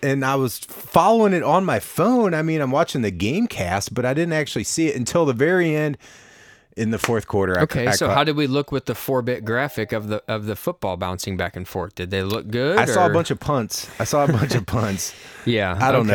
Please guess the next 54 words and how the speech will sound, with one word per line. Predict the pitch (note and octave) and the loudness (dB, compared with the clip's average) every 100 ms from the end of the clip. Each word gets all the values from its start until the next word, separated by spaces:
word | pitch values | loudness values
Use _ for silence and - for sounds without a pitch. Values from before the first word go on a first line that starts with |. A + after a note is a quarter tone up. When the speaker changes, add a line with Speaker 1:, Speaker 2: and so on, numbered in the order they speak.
| G2 | 2
Speaker 2:
okay. | F#2 | 2
Speaker 1:
So | D#3+ F3+ | 2 4
let's, | F#3+ F#3+ - C#3 | 2 0 -4 -2
I | D#3 | 2
Speaker 2:
You | A3 | 4
were | A3 | 4
Speaker 1:
mean | |
Speaker 2:
that | G3+ F#3+ | 4 0
confident | D#3+ C#3+ A#2 G2+ G#2 | -2 -4 -4 -4 -2
that | D3 | -2
you | F3 F#3 | -2 2
really, | G#3 A#3+ | 4 6
Speaker 1:
Well, | G#3+ | 6
Speaker 2:
it | |
Speaker 1:
I | |
Speaker 2:
wasn't | G#3 G3 D#3+ | 6 4 -2
appointment | - E3+ C#3+ B3 | -2 0 2 4
Speaker 1:
well, | D4 | 4
look, | |
Speaker 2:
viewing. | A2+ A#3 C4 | 2 2 4
Speaker 1:
no, | C#4 G#3 | 6 6
listen, | C4 - D#3+ | 4 2 2
I | D3+ F#3 | 4 4
was | D#3 A3+ A3 | 6 4 2
confident | B2+ A2+ A2 A#2 A#2+ D3+ | -2 -2 -2 -2 -2 0
because | E3 - D3 G#2 - | -2 -2 -2 -2 -2
I | C#3+ | 0
watch | E3 A2 C3+ - | 2 2 2 0
a | A2+ | 0
lot | G2+ G2 G#2 | 2 2 2
of | A2 | 2
Navy | G#2 G#2 F#2+ | 0 0 0
football, | - G#2+ - F#2+ G2 | 0 -2 0 -2 0
and | A#2+ | 0
Navy's | B2+ E3 F3+ A2+ | 0 0 0 -2
just | A2+ | -2
not | A2+ F2+ | -2 -2
that | F2 D#2+ | -2 -2
good | F2 | -2
this | D#2+ D#2 F2 | -2 -4 -6
year. | E2 | -2
I | F#2 | 0
Speaker 2:
Right. | F2+ | 2
Speaker 1:
said | B2 | 0
it | D#3+ | 0
before, | E3 - G#2+ G#2+ | -2 -2 0 2
they're | G2+ | 0
not | A#2+ D#3 | 0 0
gonna | D3 | 0
be | A2 | 0
bowl | G2 F#2 F#2 | 2 2 2
eligible. | F#2+ G2 G2 A#2+ A#2 | 0 0 0 0 0
This | C3 F#3 - | 2 2 0
is, | C#3 B2 | -4 -4